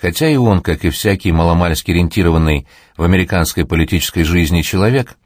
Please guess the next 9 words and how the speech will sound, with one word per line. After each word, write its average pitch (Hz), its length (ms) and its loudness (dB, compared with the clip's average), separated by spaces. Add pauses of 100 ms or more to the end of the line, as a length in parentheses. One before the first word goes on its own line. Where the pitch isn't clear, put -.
(260)
отчётливо 175 560 -2
понимал, 147 580 0 (340)
как 131 220 -4
мало 143 360 2
эти 85 200 -2
две 90 180 0
организации 95 920 0 (200)
имеют 82 340 0
общего 78 440 0